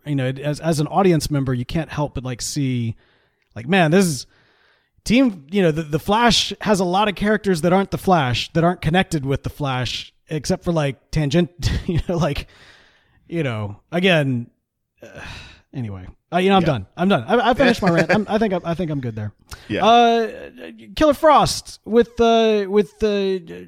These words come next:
Speaker 1: Mark. I, I, I feel like we had a good name for him, and now I'm blanking on it.
Speaker 2: I don't, I, yeah, I, I don't remember.
Speaker 1: Yeah, anyway, so point is that, um,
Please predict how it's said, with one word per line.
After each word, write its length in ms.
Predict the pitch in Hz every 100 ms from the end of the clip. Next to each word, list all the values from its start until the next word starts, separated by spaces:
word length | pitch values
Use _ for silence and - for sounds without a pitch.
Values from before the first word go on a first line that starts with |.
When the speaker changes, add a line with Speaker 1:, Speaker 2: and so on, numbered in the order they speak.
| 165 _ - -
Speaker 1:
Mark. 440 | 165 196 151 - - -
I, 80 | 170 -
I, 100 | - -
I 80 | -
feel 180 | - -
like 120 | 466
we 80 | 403
had 180 | 302 302
a 40 |
good 200 | 269 269
name 240 | 214 247 254
for 120 | 180
him, 180 | 151 135
and 100 | 139
now 140 | 214
I'm 100 | 185
blanking 320 | 156 185 147 113
on 100 | 95
it. 100 | - _ _
Speaker 2:
I 120 | - 92
don't, 260 | 98 -
I, 220 | 92 113
yeah, 640 | 110 120 135 127 123 123 120
I, 40 |
I 40 | 123
don't 160 | 147
remember. 480 | 95 107 110 90 95 _ _
Speaker 1:
Yeah, 100 | - 113
anyway, 360 | 113 113 104 117
so 180 | - 180
point 260 | 233 247
is 140 | 196 151
that, 260 | 156 117
um, 380 | 147 127 113 101